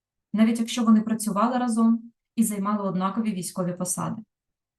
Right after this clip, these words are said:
Бо будь-який досвід ми формуємо, пропускаючи через призму власного світогляду, інтересів,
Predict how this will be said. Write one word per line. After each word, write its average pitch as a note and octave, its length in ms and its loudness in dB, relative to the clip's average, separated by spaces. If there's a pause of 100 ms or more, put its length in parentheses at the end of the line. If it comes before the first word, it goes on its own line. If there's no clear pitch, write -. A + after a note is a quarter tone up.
Бо A3 180 4
будь-який A3 460 6
досвід A3+ 440 2
ми A3 180 6
формуємо, F#3+ 600 8
пропускаючи A3 600 0
через A3+ 280 4
призму A3+ 460 6
власного A3+ 520 4
світогляду, F#3 880 0
інтересів, A3+ 680 4